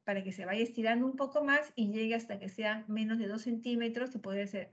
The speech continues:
una anastomosis, término terminal de segunda intención. Entonces, mientras que eso pase, cuando es más de dos centímetros, lo que ha-, lo que acá se hace es una gastrostomía,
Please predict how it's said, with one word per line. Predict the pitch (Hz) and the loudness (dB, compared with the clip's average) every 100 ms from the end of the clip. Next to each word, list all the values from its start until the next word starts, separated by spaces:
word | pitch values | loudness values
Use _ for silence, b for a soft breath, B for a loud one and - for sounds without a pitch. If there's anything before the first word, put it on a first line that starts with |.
| 190 | -2
una | 202 214 | 0 2
anastomosis, | 220 240 269 262 262 269 277 - | 2 2 2 2 2 -2 -6 -4
término | 226 214 214 | -2 0 0
terminal | 233 226 226 240 262 | 2 2 4 2 0
de | 208 202 | -4 -4
segunda | 196 185 196 196 | -4 -4 -2 -2
intención. | 208 208 214 - 269 185 - _ _ _ _ _ _ _ _ _ _ _ _ _ - | -2 -2 -2 0 -2 -2 -10 _ _ _ _ _ _ _ _ _ _ _ _ _ 2
Entonces, | 254 254 285 294 302 294 | 4 6 4 2 0 0
mientras | 262 254 262 262 269 262 | 6 8 8 8 4 0
que | 349 | -2
eso | 415 349 - | -2 -2 2
pase, | 277 269 233 - 190 - _ _ | 6 6 4 -2 -12 -12 _ _
cuando | 226 202 208 | 2 4 4
es | 262 294 | 4 4
más | 233 240 320 381 | 2 6 6 4
de | 269 | 2
dos | 220 226 | 2 2
centímetros, | 233 202 202 214 208 196 233 349 - - b b b b | 2 0 0 0 0 0 2 2 -2 -16 b b b b
lo | 226 202 - _ - 214 | 2 2 -2 _ -4 -2
que | 214 208 | 0 2
ha-, | 208 214 | 4 2
lo | 220 202 | 0 0
que | 196 | -2
acá | 180 220 | -2 -2
se | 233 254 | 0 4
hace | 226 226 - 254 | 6 4 2 0
es | 226 220 214 - | 2 0 -2 -4
una | 220 208 226 339 _ _ _ - - | -2 2 0 -2 _ _ _ -2 4
gastrostomía, | 233 262 - 240 196 - 185 208 202 156 | 6 4 2 -4 -4 -4 -2 0 0 -4